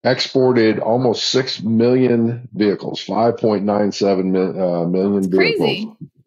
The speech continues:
Speaker 1: uh, according to
Speaker 2: To
Speaker 1: the
Speaker 2: where?
Speaker 1: article. Uh, apparently, China exported five point two two million, so five hundred fifty thousand vehicles less than Japan.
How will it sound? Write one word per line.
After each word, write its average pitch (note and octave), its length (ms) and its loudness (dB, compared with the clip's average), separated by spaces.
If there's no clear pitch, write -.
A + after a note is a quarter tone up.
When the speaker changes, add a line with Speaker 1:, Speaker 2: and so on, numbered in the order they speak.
Speaker 1:
uh, F2+ 280 2
according G2 400 0
to F2 80 2
Speaker 2:
To G2 120 6
Speaker 1:
the G#2 80 4
Speaker 2:
where? F#2 300 0
Speaker 1:
article. F#2 160 0
Uh, G2 200 0
apparently, B2+ 420 0
China B2+ 840 0
exported G#2 840 2
five C3+ 480 0
point A2+ 420 0
two B2+ 260 2
two E3+ 360 0
million, F2 480 -2
so G#2 340 2
five C3+ 280 0
hundred B2 360 0
fifty B2 380 0
thousand A2 640 0
vehicles G#2 480 0
less A2+ 580 2
than G2+ 200 -2
Japan. F#2 720 -2